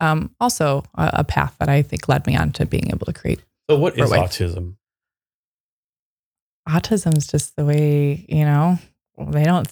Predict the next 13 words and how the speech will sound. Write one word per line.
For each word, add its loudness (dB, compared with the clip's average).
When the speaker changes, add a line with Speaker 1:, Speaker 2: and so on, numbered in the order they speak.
Speaker 1:
think. -2
Speaker 2:
They -6
think 0
differently, 0
or? -8
Speaker 1:
Being 4
inside 0
of -2
her 0
world. -2
I, -2
I 2
mean, 2